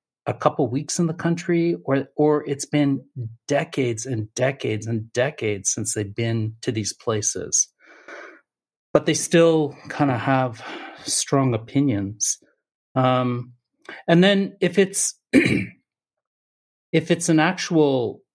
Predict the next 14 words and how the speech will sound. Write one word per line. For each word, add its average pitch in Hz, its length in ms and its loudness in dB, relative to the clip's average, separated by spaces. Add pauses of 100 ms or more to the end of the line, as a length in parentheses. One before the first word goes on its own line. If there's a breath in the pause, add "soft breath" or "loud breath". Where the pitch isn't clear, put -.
(1200)
person 170 380 2
who 127 120 -2
was 120 160 -2 (260)
born 151 320 4
in 120 140 -4
one 113 140 -2
of 107 100 -6
these 110 160 -6
places 113 440 -4
but - 200 -8
then 113 200 -2
moved 117 240 -2
away, 107 600 -2 (720 soft breath)
um, 127 440 0